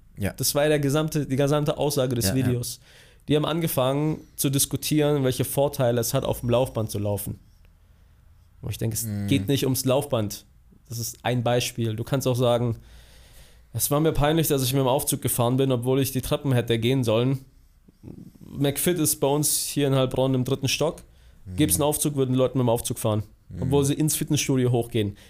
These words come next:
Speaker 2: Es ist dasselbe Beispiel. Du nimmst den leichten Weg, obwohl du ja eigentlich ins Training gehst und den schwereren Weg nehmen solltest, weißt?
Speaker 1: Ja.
Speaker 2: Und sowas haben die Leute aber nicht verstanden.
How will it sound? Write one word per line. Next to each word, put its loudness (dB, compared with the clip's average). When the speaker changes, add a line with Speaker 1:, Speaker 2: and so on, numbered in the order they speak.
Speaker 2:
Es 0
ist 2
dasselbe 2
Beispiel. 2
Du -4
nimmst 0
den 2
leichten 0
Weg, 0
obwohl 0
du 2
ja 4
eigentlich 0
ins 0
Training 2
gehst 2
und 2
den 0
schwereren 0
Weg -2
nehmen 0
solltest, -4
weißt? -6
Speaker 1:
Ja. -6
Speaker 2:
Und 0
sowas 2
haben 0
die 2
Leute 2
aber 0
nicht -2
verstanden. -4